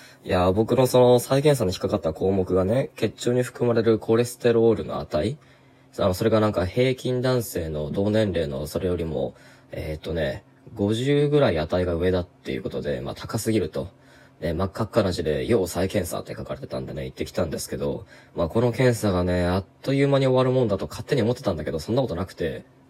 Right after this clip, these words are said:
そもそもそのクリニックがいろんな業態の方の、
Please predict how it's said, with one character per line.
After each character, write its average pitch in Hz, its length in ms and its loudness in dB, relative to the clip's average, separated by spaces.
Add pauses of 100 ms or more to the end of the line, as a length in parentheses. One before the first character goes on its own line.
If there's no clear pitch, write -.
(140)
そ - 200 -8
も 143 100 2
そ 147 100 0
も 147 140 2
そ 147 120 -6
の 143 120 0
ク - 160 -2
リ 151 80 4
ニ 135 120 2
ッ - 40 -10
ク - 120 4
が 82 300 4
い 98 140 -2
ろ 127 100 4
ん 151 220 0
な 139 160 0
業 123 260 2
態 117 320 0
の 113 140 0
方 104 480 -2
の、 135 440 2